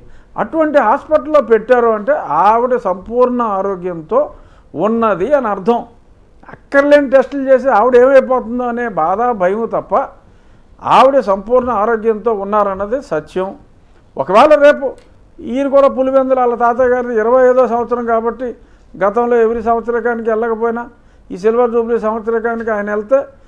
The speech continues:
మరి ఆయన కూడా హెలికాప్టర్ కాబట్టి మన ఖర్చే కాబట్టి ఏముంది కాదు కూడా అక్కడ ఒక, ఒక అక్కడ హాల్ట్ కొడతాడు, ఇలా ఒకసారి చూసి మరి ఆయన్ని చూడనిస్తారేమో తెలియదు.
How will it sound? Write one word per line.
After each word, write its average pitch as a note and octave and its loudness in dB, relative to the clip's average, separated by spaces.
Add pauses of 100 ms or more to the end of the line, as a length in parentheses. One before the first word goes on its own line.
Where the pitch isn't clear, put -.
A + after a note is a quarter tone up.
(220)
మరి A#3 2
ఆయన A#3+ 4
కూడా C4 6
హెలికాప్టర్ A#3+ 2
కాబట్టి A#3 0
మన A3+ -4
ఖర్చే A#3 -2
కాబట్టి A3 -4
ఏముంది A3 -2
కాదు G#3 -2
కూడా G#3+ -2
అక్కడ G3+ -4
ఒక, G3+ -2
ఒక G3+ -6
అక్కడ G3+ -4
హాల్ట్ G3+ -2
కొడతాడు, G#3+ -4 (500)
ఇలా A3+ 2
ఒకసారి A3 0 (120)
చూసి A#3+ -10 (760)
మరి A3+ 2
ఆయన్ని B3+ 0 (640)
చూడనిస్తారేమో A#3+ 0
తెలియదు. A3 -2